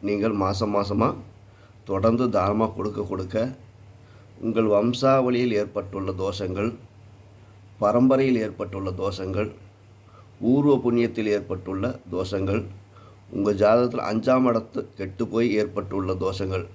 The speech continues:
படிப்படியாக கொஞ்சம் கொஞ்சமா விலகி, உங்க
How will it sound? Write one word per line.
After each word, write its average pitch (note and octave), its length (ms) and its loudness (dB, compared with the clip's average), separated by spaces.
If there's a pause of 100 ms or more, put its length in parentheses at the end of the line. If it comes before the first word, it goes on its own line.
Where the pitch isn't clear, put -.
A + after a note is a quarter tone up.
(1160)
படிப்படியாக A#2 600 2
கொஞ்சம் G2+ 240 -4
கொஞ்சமா G#2 320 0
விலகி, G2 320 -2 (1000)
உங்க G2 140 -2